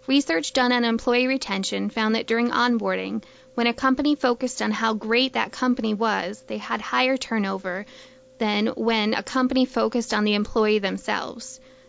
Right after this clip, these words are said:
People need to feel valued in order to want to go to work. Therefore, from the beginning, having a focus on the employee sets the culture for that farm.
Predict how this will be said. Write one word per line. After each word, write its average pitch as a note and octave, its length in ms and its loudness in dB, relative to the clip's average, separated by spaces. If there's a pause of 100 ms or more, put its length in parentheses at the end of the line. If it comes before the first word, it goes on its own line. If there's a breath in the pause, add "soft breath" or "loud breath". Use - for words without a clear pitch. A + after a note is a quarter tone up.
(100)
People C#4 300 2
need C4 180 4
to C4+ 80 -2
feel B3+ 420 -2 (100)
valued A3 540 2
in G#3+ 160 -2
order G#3 300 0
to G#3+ 160 -6
want G#3+ 320 0
to G#3+ 80 -12
go F#3+ 100 -6
to F#3 80 -6
work. E3+ 400 -10 (220)
Therefore, A#3 420 0
from A3 200 0
the G#3+ 100 2
beginning, G#3+ 600 -2
having A#3 440 0
a A#3 60 -2
focus A#3 380 -2
on A3 120 2
the G#3 80 0
employee G#3+ 580 0
sets - 360 -6
the A3 100 -6
culture G3 440 -4
for F#3+ 180 -12
that F#3 200 -6
farm. G3+ 500 -6